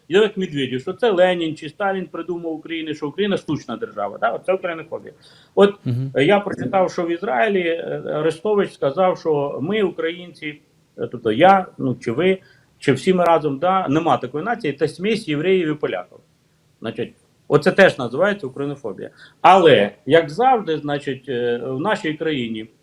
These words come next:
Speaker 1: терпімі і толерантні. Значить, е, написали термін, ну, там же відповідальності ніякої немає. Тобто, е, за логікою речей, як це робиться? Якщо, наприклад, ви там, ну, десь там, е, на, в університеті це викладаєте,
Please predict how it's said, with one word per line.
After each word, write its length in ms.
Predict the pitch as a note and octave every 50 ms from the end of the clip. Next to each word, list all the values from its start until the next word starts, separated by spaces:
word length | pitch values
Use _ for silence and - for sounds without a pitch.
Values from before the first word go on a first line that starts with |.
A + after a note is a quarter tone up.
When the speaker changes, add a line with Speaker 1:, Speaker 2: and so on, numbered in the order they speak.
| _ _ -
Speaker 1:
терпімі 500 | D#3 D3+ D3 D3+ - G3+ G3+ G3+ F3 D#3+
і 60 | D#3
толерантні. 600 | D#3 D#3 D3 C#3+ C3 A2+ G#2+ G#2 A2 A2 - - - - _ _ _ _ _ -
Значить, 380 | C3 C#3 C3+ - D3 C3 C3+ - -
е, 180 | C3 B2+ B2 B2
написали 440 | C3+ D#3 D#3 - - C4 C4 B3+ G3+
термін, 340 | - D3 B2 A#2 A#2 B2+ C3+
ну, 80 | C3+
там 220 | C3+ F#3 F3 E3 D3+
же 80 | E3+
відповідальності 680 | F3 E3+ - - F#3 F3+ D#3+ A#2+ G#2 G#2 G2+ - A2
ніякої 320 | G#2+ G#2+ G#2 G2+ - G2+ G2
немає. 320 | G2 G2 F#2+ F#2 F#2+ - - _ _ _ _ _ _ _ _ _ _ _ _ _ -
Тобто, 380 | B2 A#2+ - D3 C3+ B2+ C3 - - _ _ _ _ -
е, 100 | A2+ A#2+
за 100 | A#2 D#3
логікою 520 | F3 G#3+ C4 C4 B3 A3 - - D#3+ D#3 D#3
речей, 280 | D3+ D3+ - D3+ D3
як 220 | D#3 F#3 F#3 F#3 -
це 100 | D#3+ C#3+
робиться? 420 | C3 A#2+ G#2 G#2+ A2 - - A#2
Якщо, 240 | A#2+ A#2+ - - A#3
наприклад, 500 | A3 G3+ G3+ F#3+ F3+ F3 - C#3+ B2+ B2
ви 180 | C3+ F3+ G3+ G3
там, 260 | - D3+ C#3+ C#3+ C3+ _ _ _ _ _ _ _ -
ну, 180 | G3 B3+ B3+
десь 240 | G3 F3+ F3+ F3 F3+
там, 360 | - - D3+ D3 C#3+ C3 A#2 A#2 B2
е, 60 | B2 B2+
на, 280 | B2+ D3 D3+ C#3 C3+
в 280 | B2+ B2+ C#3 C#3+ C3 C#3
університеті 540 | E3 F#3 F3+ F3+ - - F3+ D3+ - C3+ B2+
це 120 | - C3+
викладаєте, 720 | B2 A#2+ A#2+ - B2 B2+ G3 G#3+ A3 A3 G#3 G#3+ F3 E3